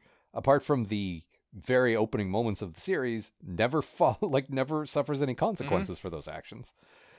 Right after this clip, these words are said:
Speaker 1: But I love that she keeps doing them, and she, like, she's, she's such a mess.
Speaker 2: Mm-hmm.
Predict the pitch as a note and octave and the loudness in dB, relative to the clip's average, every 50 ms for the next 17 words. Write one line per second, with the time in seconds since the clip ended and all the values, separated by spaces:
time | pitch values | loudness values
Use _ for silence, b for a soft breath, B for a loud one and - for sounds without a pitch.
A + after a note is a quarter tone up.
0 | b b A#2+ G#2+ B2+ B2+ B2 A#2+ A#2 B2 C3+ B2 A2+ A#2+ - - B2+ - - B2 | b b 0 6 6 8 8 8 8 6 6 6 4 -2 -2 -2 -6 -4 -4 -4
1 | - - - D3 D3+ B2+ A2 G#2 G#2+ G2+ A2 A2 F#2+ F2+ - - - F2+ - _ | -4 0 2 4 4 4 4 2 0 -2 -2 -4 -6 -6 -8 -10 -14 -16 -16 _
2 | _ _ _ _ _ _ - - F#2 F2+ D#2+ _ _ _ _ _ - - - F2+ | _ _ _ _ _ _ -10 -6 -6 -6 -8 _ _ _ _ _ -18 -14 -12 -12
3 | - - _ - - - F2+ E2+ - - G2 F2+ - G#2+ F#2+ G2 F#2+ C2+ - - | -12 -14 _ -18 -16 -14 -12 -12 -10 -8 -8 -6 -4 -4 -2 -2 -2 -4 -4 -6
4 | - D#3 E3 F3+ A3+ | -4 -4 -2 -2 -2